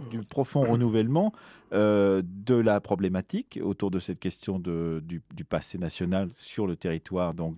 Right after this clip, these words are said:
de ce qu'on a appelé la Gaule. Alors, venons-en justement à ce renouvellement avec vous, euh, Christian Goudineau. D'abord,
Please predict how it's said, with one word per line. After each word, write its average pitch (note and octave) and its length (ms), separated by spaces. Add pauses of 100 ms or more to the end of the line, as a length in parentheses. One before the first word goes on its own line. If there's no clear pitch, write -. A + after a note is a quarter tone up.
de F2 100
ce - 120
qu'on E2+ 180
a E2 80
appelé E2 220
la F2 160
Gaule. E3+ 280 (320)
Alors, G#2 280 (260)
venons-en F#3 640
justement C#3 720
à A2 100
ce A#2+ 200
renouvellement G2+ 760
avec F#2 200
vous, F#2 340
euh, E2+ 100
Christian F2+ 340
Goudineau. F2+ 420
D'abord, E3 380